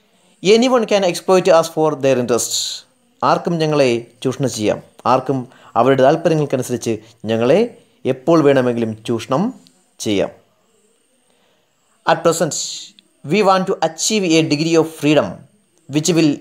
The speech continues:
eventually enable us to take all power into our own hands." കാലാന്തരത്തിൽ മുഴുവൻ അധികാരവും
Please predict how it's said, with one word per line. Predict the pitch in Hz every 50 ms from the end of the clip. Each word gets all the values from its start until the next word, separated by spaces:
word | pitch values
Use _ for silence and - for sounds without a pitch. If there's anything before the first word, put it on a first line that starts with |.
| - - 156
eventually | 160 196 190 185 202 180 170 165 - - 147
enable | 151 170 175 170 165 170
us | 170 - 139 139 -
to | - - 135 - 156
take | 151 147 - - - - _ _ _ _ _ -
all | 147 151 180 202 190
power | 190 - - 160 151 147 151 139
into | 127 - - - 131 139 131 139
our | 135 131 131 - -
own | 123 127 123
hands." | 113 104 113 113 110 104 107 - - - - - - - - _ _ _ _ _ _ _ _ _ _ _ _ _ _ _ _ _ _ _ -
കാലാന്തരത്തിൽ | 127 131 143 151 151 151 151 143 127 - 120 101 85 - - _ _ _ _ _ _ _ _ _ _ _ _ -
മുഴുവൻ | 147 160 180 214 214 208 185
അധികാരവും | 180 156 165 165 160 156 156 151 147 147 143 139